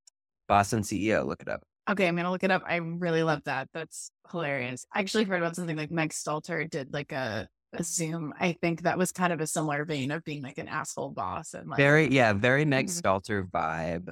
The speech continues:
Speaker 1: um,
Speaker 2: Mm-hmm.
Speaker 1: but just, like, great, a really, really well-formed character, and the
Speaker 2: Mm-hmm.
Speaker 1: sketches, like, the videos are awesome. The
Speaker 2: Mm-hmm.
Speaker 1: catchphrase is, "I'm boss and C E O." And
Speaker 2: Mm-hmm.
Speaker 1: um, yeah,
Speaker 2: Okay,
Speaker 1: that's
Speaker 2: I'm
Speaker 1: my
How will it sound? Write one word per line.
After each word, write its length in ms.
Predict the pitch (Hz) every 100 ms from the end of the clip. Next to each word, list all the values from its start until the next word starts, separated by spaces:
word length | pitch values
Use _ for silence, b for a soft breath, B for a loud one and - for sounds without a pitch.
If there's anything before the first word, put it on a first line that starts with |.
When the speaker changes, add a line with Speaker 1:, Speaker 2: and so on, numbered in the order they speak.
| -
Speaker 1:
um, 280 | 92 92 87
Speaker 2:
Mm-hmm. 100 | - -
Speaker 1:
but 120 | 117
just, 240 | 143 147 -
like, 200 | 143 -
great, 580 | 101 98 104 101 104 - -
a 100 | 123 -
really, 440 | 101 123 147 156
really 300 | 131 113 110
well-formed 920 | 95 92 90 95 - - 90 92 101
character, 640 | - - 95 - 131 135 123
and 400 | 90 87 87 185 165
the 0 |
Speaker 2:
Mm-hmm. 100 | 160
Speaker 1:
sketches, 480 | - 92 92 101 98
like, 140 | - 98 -
the 260 | 98 92
videos 360 | 90 92 101 107
are 120 | 101 -
awesome. 640 | - 95 - 95 95 95 -
The 80 | 95 _ _ _
Speaker 2:
Mm-hmm. 120 | 190
Speaker 1:
catchphrase 640 | 107 - 107 - 113 110 104
is, 240 | 101 -
"I'm 260 | 113 120 107
boss 420 | 113 120 143 143
and 200 | 101 95
C 480 | - - 147 143 143
E 60 | 101
O." 260 | 82 - - _ 98
And 320 | 98 98 175 - _ _ _ -
Speaker 2:
Mm-hmm. 1200 | 98 - _ _ _ _ _ _ _ _ _ 208 202 _ _ _ -
Speaker 1:
um, 520 | 110 107 104 104 98
yeah, 120 | 80
Speaker 2:
Okay, 80 | 82
Speaker 1:
that's 100 | -
Speaker 2:
I'm 100 |
Speaker 1:
my 0 | 87